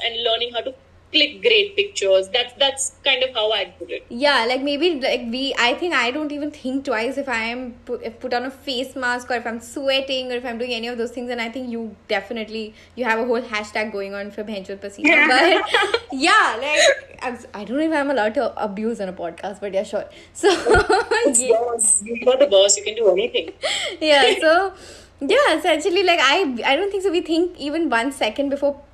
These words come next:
Speaker 2: putting out a picture, but there are people who literally plan their feeds and stories,
Speaker 1: Yes.
Speaker 2: and it has to be very, very perfect. So, yeah, I get the drift.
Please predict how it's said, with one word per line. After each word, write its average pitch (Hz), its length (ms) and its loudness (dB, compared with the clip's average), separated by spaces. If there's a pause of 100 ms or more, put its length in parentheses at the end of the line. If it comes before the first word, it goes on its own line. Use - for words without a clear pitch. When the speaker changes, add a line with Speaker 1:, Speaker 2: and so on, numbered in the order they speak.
(160)
Speaker 2:
putting 320 320 -2
out 214 160 0
a 214 40 -6
picture, 214 380 -2
but 254 200 0
there 247 200 4
are 294 200 4
people 277 440 -2
who 277 240 -4
literally 269 640 -4 (120)
plan 240 480 2
their 226 240 0
feeds 277 680 -6 (400)
and 233 420 -2
stories, 285 500 4
Speaker 1:
Yes. 285 240 0
Speaker 2:
and 240 160 -2
it 254 80 -4
has 247 180 -4
to - 80 -12
be 254 140 -8
very, 214 260 -6
very 262 160 -4
perfect. - 760 -10
So, 226 360 -2 (120)
yeah, 220 180 -2
I 208 120 -2
get 214 300 -2
the 226 80 0
drift. - 440 -6